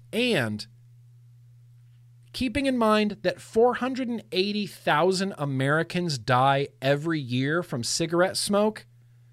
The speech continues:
evali caused sixty-eight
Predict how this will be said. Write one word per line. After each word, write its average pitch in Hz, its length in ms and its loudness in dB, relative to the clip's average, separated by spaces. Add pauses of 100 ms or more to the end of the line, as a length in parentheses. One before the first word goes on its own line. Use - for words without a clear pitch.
(540)
evali 185 640 2
caused 170 600 2 (600)
sixty-eight 160 1400 0